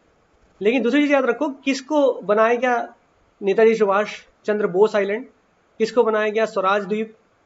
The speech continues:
और किसको बनाया गया शहीद द्वीप, ये आपको याद करना है। तो आपको ऐसे याद रखना है कि हैव स्वराज, हर किसी को तो स्वराज चाहिए होता है ना, हैव स्वराज, स्वराज चाहिए हर किसी को,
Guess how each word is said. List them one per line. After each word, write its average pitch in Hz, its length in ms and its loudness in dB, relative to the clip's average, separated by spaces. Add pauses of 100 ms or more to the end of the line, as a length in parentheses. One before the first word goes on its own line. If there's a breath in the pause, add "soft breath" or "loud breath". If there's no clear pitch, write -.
(220)
और 196 80 0
किसको 220 300 0
बनाया 208 220 0
गया 254 220 -4
शहीद 202 400 -4
द्वीप, 180 300 -2 (160)
ये 220 80 2
आपको 208 220 0
याद 190 180 0
करना 160 200 -4
है। - 180 -8 (160)
तो 180 60 -2
आपको 180 160 -2
ऐसे 180 180 0
याद 175 120 0
रखना 147 220 -6
है 190 80 -8 (1080)
कि 226 440 -2 (320)
हैव 226 220 2
स्वराज, 196 500 0 (260)
हर 196 120 -4
किसी 214 200 -6
को 247 100 -6
तो 226 80 -8
स्वराज 226 200 0
चाहिए 226 200 -4
होता 180 180 -2
है 214 60 -6
ना, 254 60 -6
हैव 196 180 -2
स्वराज, 156 460 -6 (520)
स्वराज 185 340 0
चाहिए 156 200 -2
हर 147 80 -4
किसी 135 240 -10
को, 123 80 -16